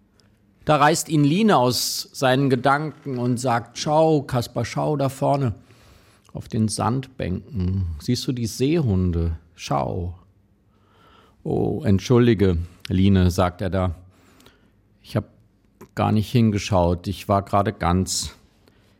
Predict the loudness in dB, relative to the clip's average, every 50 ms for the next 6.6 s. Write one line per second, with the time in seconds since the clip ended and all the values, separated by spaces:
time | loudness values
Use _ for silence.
0 | _ _ _ _ _ 0 2 4 6 6 4 4 2 2 0 -2 0 0 2 2
1 | 4 2 2 0 0 -2 -4 -4 -4 -2 0 0 0 0 -2 -4 -6 -8 -8 -8
2 | -8 -10 -16 _ _ _ _ _ _ _ _ _ _ _ _ _ _ _ _ _
3 | _ _ _ _ _ _ _ _ _ _ -20 _ _ _ _ -4 -2 0 2 2
4 | 2 2 0 0 2 2 0 0 -2 -2 -2 -2 0 2 0 0 0 0 -2 -2
5 | -4 -6 -6 -4 -4 -6 -8 -6 -4 0 2 2 2 4 2 2 0 0 -2 -4
6 | -4 -4 -6 -14 -12 -4 0 2 4 4 4 2